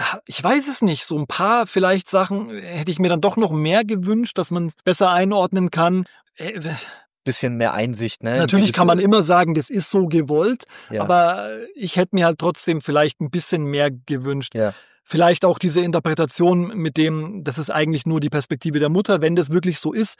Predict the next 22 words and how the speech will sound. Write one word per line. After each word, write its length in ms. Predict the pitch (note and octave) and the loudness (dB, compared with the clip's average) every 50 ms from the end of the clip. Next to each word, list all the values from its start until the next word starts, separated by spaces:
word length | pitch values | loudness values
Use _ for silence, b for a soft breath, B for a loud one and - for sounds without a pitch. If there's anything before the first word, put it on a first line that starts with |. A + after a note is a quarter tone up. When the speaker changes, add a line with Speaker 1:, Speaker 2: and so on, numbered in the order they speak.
| B | B
Speaker 2:
Ja. 160 | B A#2 A2+ A#2+ | B 2 2 2
Speaker 1:
dass 160 | C#3 D3+ C#3 | 2 0 0
man 140 | E3+ D#3+ D3 | 0 2 4
da 180 | E3 D#3+ E3+ | 4 4 4
vielleicht 380 | E3 - F3 D#3+ D#3+ D#3 - - | 2 2 2 2 2 2 0 -2
noch 120 | F3 C#3+ | -4 -4
ein 120 | D#3 D#3+ C3+ | -4 -4 -4
bisschen 280 | E3 - - E3 D#3+ | -4 -4 -4 -4 -4
stärker 540 | D3+ - - - E3+ D#3 E3 E3+ - E3 D3+ | -6 -6 -4 -2 0 0 2 2 2 0 0
in 140 | D3+ C#3 A#2+ | -2 -4 -6
die 140 | D3+ D3+ D3 | -4 -4 -4
Richtung 500 | C3+ C#3 - - D3 C#3+ C#3 C3 A#2 b b b b | -4 -6 -6 -6 -6 -6 -6 -6 -10 b b b b
Speaker 2:
Ja. 220 | b A2 G2+ G2+ - _ _ - | b -4 -4 -4 -6 _ _ -2
Speaker 1:
oder 300 | E3+ F3 F3+ F3+ - - | 2 4 4 4 4 4
auch 160 | F#3 F#3+ - | 2 2 4
in 80 | F3 F3 | 4 2
die 80 | F#3+ - | 4 4
andere 360 | F#3 G3+ A3+ A3+ G3+ G3 E3 | 6 6 6 6 6 6 4
Richtung, 360 | E3 D3+ - F#3 F3+ F3 - - | 4 2 2 0 0 0 -2 -4
weil, 160 | G#3 - - - _ _ _ _ _ _ | -4 -6 -6 -6 _ _ _ _ _ _
ja, 400 | - D3+ D3+ D3+ D#3+ D3+ C3 C3+ F#3 | -4 0 2 2 2 2 0 -4 -4
aber 360 | D3+ C#3 D#3 E3+ G3 F3+ | -2 -2 0 -2 -2 -4